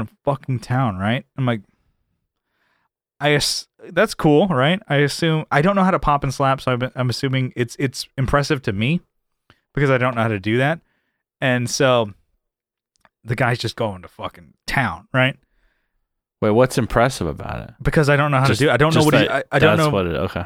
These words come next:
Speaker 1: I don't know what he's doing. I'm assuming it's like, that's cool, right?
Speaker 2: Like, so is, uh, people who ride unicycles,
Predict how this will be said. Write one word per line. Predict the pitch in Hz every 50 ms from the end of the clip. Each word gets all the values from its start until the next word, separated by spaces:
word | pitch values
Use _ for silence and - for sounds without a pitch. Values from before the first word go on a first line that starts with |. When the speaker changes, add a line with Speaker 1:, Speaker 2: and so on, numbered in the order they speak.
| -
Speaker 1:
I | - 135
don't | 143 151 147
know | 147 143
what | 139 135
he's | 127 117 104
doing. | - 135 135 127 123 113
I'm | 110 113
assuming | 117 - - 135 123 123 123 120
it's | 120 110 101 - -
like, | 107 104 98
that's | - - 180 -
cool, | - - - 101 107 110 131 151 -
right? | 110 101 110 156 165 143 123 107 - -
Speaker 2:
Like, | - 101 110 101 -
so | - - 135 135 131 110 71
is, | 98 120 104 104 - -
uh, | 110 110
people | 98 - - 123 117 120 113
who | 113 120
ride | 107 110 107 110 107 98
unicycles, | 92 98 110 117 107 - - 80 - - - - - -